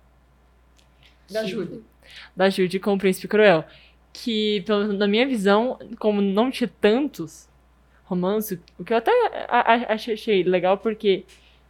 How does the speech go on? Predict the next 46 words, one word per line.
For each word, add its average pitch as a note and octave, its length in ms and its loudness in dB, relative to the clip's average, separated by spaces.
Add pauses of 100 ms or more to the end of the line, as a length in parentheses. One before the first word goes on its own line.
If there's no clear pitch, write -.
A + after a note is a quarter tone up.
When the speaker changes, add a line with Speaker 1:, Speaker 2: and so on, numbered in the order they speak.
(200)
Speaker 2:
ele A3 200 2
começa A3 440 2
fazendo C4 220 0
muito C4+ 220 -2
bullying G#3+ 300 -2
com F3 140 -6
ela. - 160 -12 (1040)
E G3 80 -4
se A3 100 -8
no, G#3+ 140 2
já A3 120 4
no A3 80 2
primeiro A3 280 4
livro F#3+ 300 2
tivesse F#3+ 280 -2
alguma F3 220 -4
coisa, G3+ 480 2 (300)
eu F#3 80 -2
acharia G3 320 -2
um G3 40 -4
pouco G3 460 -2
estranho. G3+ 480 4 (280)
Speaker 1:
Uhum. F3+ 600 -14 (500)
Speaker 2:
Eu C4+ 100 4
já A4 80 0
não C5+ 80 4
conseguia D#4+ 200 4
comprar A#3 300 4
as G3 100 2
crueldades F#3 420 4
dele, F3 280 4
mas F#3+ 580 0 (800)
eu, A3 200 4
eu A3 80 6
percebi A#3+ 300 -2
que B3+ 100 4
era A#3 420 4
esse B3+ 320 2
o A#3+ 180 -2
rumo A#3+ 360 -4
que C4 100 -10
o - 20 -8
personagem G#3 340 -2
tava, G3+ 120 0
tava G3 200 0
tomando. F#3 460 -2